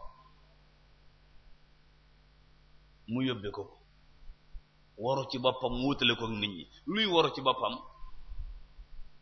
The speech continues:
Mooy bàkku rek. Waru ci sa bopp ba defe ne yaa fi raw, yaa fi mën,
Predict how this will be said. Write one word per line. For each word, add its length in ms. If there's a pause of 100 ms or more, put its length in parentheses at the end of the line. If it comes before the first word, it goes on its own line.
(800)
Mooy 160
bàkku 300
rek. 160 (2750)
Waru 240
ci 140
sa 80
bopp 260
ba 80
defe 180
ne 100
yaa 260
fi 180
raw, 260 (960)
yaa 200
fi 160
mën, 280